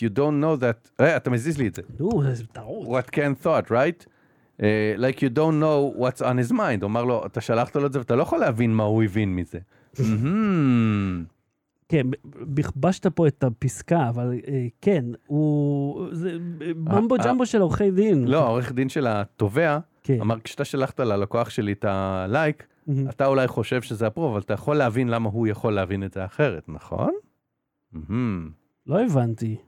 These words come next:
Speaker 1: עוד פעם.
Speaker 2: הבנתי שזה סגווי, אבל לא הבנתי מה,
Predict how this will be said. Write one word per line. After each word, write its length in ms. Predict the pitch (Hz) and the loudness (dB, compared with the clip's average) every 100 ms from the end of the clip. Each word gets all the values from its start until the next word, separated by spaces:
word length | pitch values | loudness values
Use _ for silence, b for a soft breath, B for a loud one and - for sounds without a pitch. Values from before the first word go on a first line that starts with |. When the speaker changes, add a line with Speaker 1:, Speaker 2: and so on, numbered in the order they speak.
| _ | _
Speaker 1:
עוד 240 | - 82 | -4 -4
פעם. 120 | - - | -6 -6
Speaker 2:
הבנתי 340 | 127 226 269 | 0 0 2
שזה 180 | 208 143 | 0 0
סגווי, 520 | - 208 180 139 117 | 2 2 4 2 2
אבל 140 | 127 139 | 2 2
לא 100 | 185 | 2
הבנתי 600 | 190 190 170 165 143 131 _ _ _ _ _ _ _ _ _ _ | 2 0 0 -2 0 -4 _ _ _ _ _ _ _ _ _ _
מה, 400 | 139 165 185 180 | -2 0 0 -2